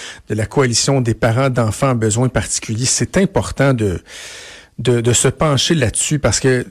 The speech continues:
sais, au niveau de la société, ce, ce, nos jeunes sont nos actifs. On doit, euh, favoriser un bon développement. Puis, tu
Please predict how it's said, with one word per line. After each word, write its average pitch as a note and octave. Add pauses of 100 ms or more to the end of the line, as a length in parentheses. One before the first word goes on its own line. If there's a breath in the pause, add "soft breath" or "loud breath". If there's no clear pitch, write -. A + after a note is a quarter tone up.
sais, -
au D3+
niveau E3
de D#3+
la B2+
société, D3
ce, -
ce, - (1200 loud breath)
nos E3+
jeunes E3+
sont C#3+
nos B2
actifs. -
On B2
doit, B2+
euh, B2 (300 loud breath)
favoriser C3+
un D3+
bon D3
développement. C3+
Puis, -
tu -